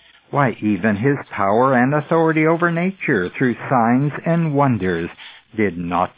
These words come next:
convince them. Since they rejected him and his words, don't expect religious leaders today to be any different. Don't marvel that Jesus is rejected as divine from heaven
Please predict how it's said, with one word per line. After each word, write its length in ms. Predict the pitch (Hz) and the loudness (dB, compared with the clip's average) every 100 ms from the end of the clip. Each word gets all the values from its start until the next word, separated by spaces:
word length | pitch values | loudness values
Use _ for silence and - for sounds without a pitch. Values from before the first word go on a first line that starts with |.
| - | -2
convince 460 | 120 107 90 76 - - | -2 -2 -4 -8 -12 -14
them. 280 | 85 73 71 - _ _ _ _ _ _ _ - | -12 -12 -16 -20 _ _ _ _ _ _ _ -4
Since 260 | 131 110 80 - 92 | 0 0 -4 -14 -4
they 220 | 101 147 | 0 2
rejected 840 | 185 143 76 69 98 - - 87 | 2 0 -2 -2 -2 -2 -6 -8
him 460 | 76 127 107 73 80 113 - - | -2 0 0 -2 -8 -8 -8 -2
and 280 | 110 143 | 0 0
his 360 | 139 131 107 98 | 2 2 0 -2
words, 440 | 104 165 101 73 76 - - - _ _ - | 0 0 -2 -8 -14 -20 -20 -20 _ _ -2
don't 220 | 180 180 | -2 0
expect 600 | - 80 - - 85 - | -2 -4 -8 -4 -6 -6
religious 540 | 101 92 101 87 92 87 - | -6 0 0 0 -6 -8 -6
leaders 480 | 92 107 92 92 92 - | -2 0 0 -2 -4 -4
today 440 | 117 117 107 135 92 | -4 -2 -2 -2 -4
to 140 | - | -6
be 160 | 98 104 | -2 2
any 220 | 117 127 | 2 2
different. 440 | 143 - 185 123 - - _ _ _ _ _ _ - 76 | -2 -2 -2 -4 -8 -20 _ _ _ _ _ _ -20 -6
Don't 340 | 90 151 - | -2 -2 -2
marvel 520 | 101 95 85 85 101 | -2 0 -2 -2 -2
that 260 | 143 117 78 - | 0 -2 -4 -8
Jesus 480 | 98 98 80 95 113 - | -4 -4 -2 -2 -2 -4
is 300 | 104 90 82 | -2 -2 -4
rejected 720 | 90 87 76 104 95 - 123 | -4 -4 -4 -4 -4 -2 -2
as 280 | 110 92 92 92 | 0 -2 -4 -4
divine 640 | 90 78 98 90 104 117 | -4 -2 -2 0 0 0
from 160 | - 104 | 0 -2
heaven 460 | 98 110 123 165 | 0 0 0 -4